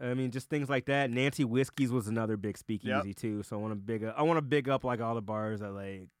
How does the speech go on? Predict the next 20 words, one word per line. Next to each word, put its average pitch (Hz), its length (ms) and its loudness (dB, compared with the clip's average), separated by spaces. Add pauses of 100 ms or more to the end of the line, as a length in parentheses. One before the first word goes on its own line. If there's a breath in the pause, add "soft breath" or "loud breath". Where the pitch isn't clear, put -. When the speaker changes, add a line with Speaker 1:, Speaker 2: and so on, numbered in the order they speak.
(100)
Speaker 1:
were 120 220 0
involved 101 400 -4
in 107 100 -2
this. 110 300 -4 (600 soft breath)
Uh, 104 480 -2
that's 123 240 -2
actually 135 300 2
one 117 200 0
we 117 140 0
go 113 220 -2
to - 160 -12
quite 107 300 -4
a 101 40 -6
bit. 107 380 -6 (260)
Uh, 85 440 -10 (120)
also 127 320 2
established 127 460 2
in 113 60 -4
nineteen 120 280 -2
ninety-two, 165 640 4